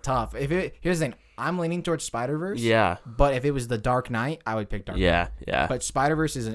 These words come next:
Speaker 1: is so well done, and they're making a second one. It comes out next year. I'm so, it comes out, like, in June next year. I'm like, "Dude, don't tease me with that."
Speaker 2: Oh, my
Speaker 1: But, like,
Speaker 2: lord.
Speaker 1: I'm so excited for it. Oh, this is a good one, too. Again, I know what's gonna win, but Deadpool versus A Quiet Place.
Speaker 2: Quiet Place.
Speaker 1: Yeah, but it's still a good
Speaker 2: Oh,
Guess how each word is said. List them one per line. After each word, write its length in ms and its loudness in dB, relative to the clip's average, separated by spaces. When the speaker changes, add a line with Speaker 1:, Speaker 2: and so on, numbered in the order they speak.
Speaker 1:
is 140 -8
so 420 0
well 180 2
done, 220 -4
and 100 -2
they're 60 0
making 240 0
a 40 -2
second 280 -4
one. 80 0
It 100 -6
comes 140 -2
out 100 -2
next 360 -4
year. 340 -2
I'm 80 -4
so, 260 -2
it 80 -4
comes 140 0
out, 40 6
like, 140 4
in 160 -2
June 260 0
next 240 -2
year. 80 -10
I'm 60 -12
like, 120 -14
"Dude, 220 -10
don't 160 -10
tease 220 -10
me 100 -8
with 120 -12
that." 60 0
Speaker 2:
Oh, 240 4
my 260 0
Speaker 1:
But, 200 6
like, 180 4
Speaker 2:
lord. 100 -4
Speaker 1:
I'm 80 -4
so 160 0
excited 300 -2
for 180 -8
it. 60 -18
Oh, 100 -2
this 160 -2
is 60 -8
a 60 -8
good 180 -6
one, 160 -4
too. 240 -4
Again, 220 0
I 60 2
know 160 2
what's 140 -2
gonna 160 -4
win, 280 -2
but 400 -8
Deadpool 760 -2
versus 320 -6
A 60 -6
Quiet 320 -6
Place. 240 -14
Speaker 2:
Quiet 260 -4
Place. 160 -8
Speaker 1:
Yeah, 240 -2
but 100 0
it's 120 -2
still 140 4
a 20 0
good 200 2
Speaker 2:
Oh, 40 10